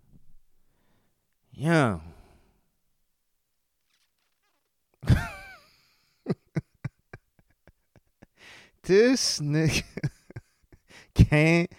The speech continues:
sing. <laughs> He cannot sing live.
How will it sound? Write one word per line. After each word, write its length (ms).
sing. 880
<laughs> 120
He 280
cannot 720
sing 640
live. 480